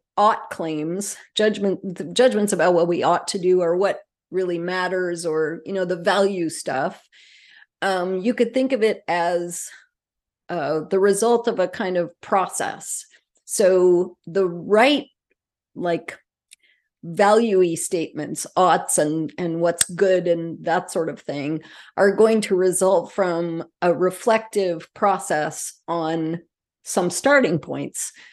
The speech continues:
So nature does provide us with a lot of starting points, the values that I think we are, you know, born to have, really, um, and also have, uh, reinforced by our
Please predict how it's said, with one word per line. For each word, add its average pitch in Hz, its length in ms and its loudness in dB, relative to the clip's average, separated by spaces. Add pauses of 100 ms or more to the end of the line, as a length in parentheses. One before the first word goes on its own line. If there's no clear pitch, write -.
(120)
So 214 220 2
nature 285 440 2
does 233 280 2
provide 196 460 4
us 185 180 -2
with 185 220 -2
a 190 40 -2
lot 180 220 0
of 175 100 -2
starting 214 480 0
points, 170 640 -8 (460)
the 180 140 -4
values 180 520 2
that 175 140 2
I 170 160 2
think 165 380 -4
we 165 440 -4 (140)
are, 156 400 -2 (140)
you 170 80 -6
know, 151 340 -2 (160)
born 214 280 6
to 196 60 6
have, 175 460 2
really, 180 480 0 (500)
um, 180 640 -2
and 175 480 -2 (180)
also 170 680 2 (160)
have, 160 500 -2 (240)
uh, 156 280 -6
reinforced 175 680 2
by 170 180 2
our 160 340 0